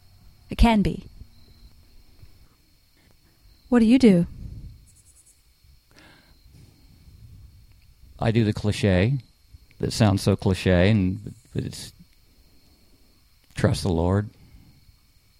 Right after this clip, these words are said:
Speaker 2: There is a God. He's very big. He's in control. He loves me.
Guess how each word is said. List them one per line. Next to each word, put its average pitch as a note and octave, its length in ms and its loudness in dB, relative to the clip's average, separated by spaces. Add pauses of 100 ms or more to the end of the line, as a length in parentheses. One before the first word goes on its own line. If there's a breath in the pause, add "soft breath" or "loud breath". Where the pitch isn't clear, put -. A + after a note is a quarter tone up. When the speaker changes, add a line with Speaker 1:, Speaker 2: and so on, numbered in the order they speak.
(220)
Speaker 2:
There - 140 2
is G#2+ 140 2
a G#2+ 60 0
God. G2+ 340 2
He's G2+ 140 0
very G2 220 2
big. F#2+ 340 2
He's F#2+ 140 -2
in F#2+ 160 2
control. F#2 520 0
He F#2 120 0
loves F2 280 2
me. F#2 340 2